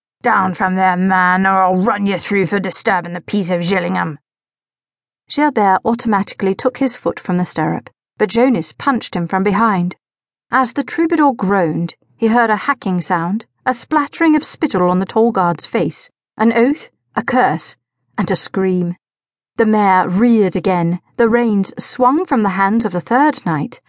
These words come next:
and, sensing her freedom, the horse sprinted forward, eager to be away from the noisy drawbridge.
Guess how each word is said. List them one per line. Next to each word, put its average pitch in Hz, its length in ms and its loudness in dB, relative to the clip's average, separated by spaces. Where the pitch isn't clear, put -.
and, 247 320 2
sensing 320 460 0
her 247 180 0
freedom, 196 600 -2
the 233 120 0
horse 233 440 2
sprinted 247 540 0
forward, 170 400 0
eager 269 320 4
to - 140 -6
be 214 100 2
away 208 320 2
from 208 220 -2
the 180 100 2
noisy 247 360 2
drawbridge. 185 760 0